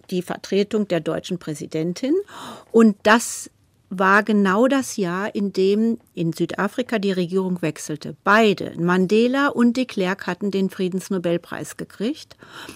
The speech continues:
Und beide waren auch bei dem Galaabend bei uns im Verband. Und da war es halt so, das war schon ein toller Moment, weil jede Nation musste also Fahnen tragend auf die Bühne.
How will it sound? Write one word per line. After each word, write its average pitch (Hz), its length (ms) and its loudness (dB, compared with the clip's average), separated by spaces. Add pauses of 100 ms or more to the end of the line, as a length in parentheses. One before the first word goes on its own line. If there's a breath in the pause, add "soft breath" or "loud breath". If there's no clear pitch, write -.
Und 196 200 4
beide 220 600 4
waren 190 500 0
auch 202 360 -2
bei 190 220 2
dem 180 220 -2
Galaabend 180 1000 -2 (640 loud breath)
bei 196 260 6
uns 240 460 4 (140)
im 196 140 0
Verband. - 640 -6 (840 soft breath)
Und 202 480 4
da 165 280 -2
war 190 180 0
es 240 140 -6
halt 226 180 2
so, 214 80 2
das 208 240 0
war 185 140 0
schon 196 180 -2
ein 175 200 -2
toller 156 280 0
Moment, 165 460 -8
weil 175 260 0
jede 214 300 0
Nation 208 680 4
musste 220 260 0
also 175 220 0
Fahnen 240 720 2
tragend 190 760 2
auf 185 200 0
die 180 120 -8
Bühne. 190 480 2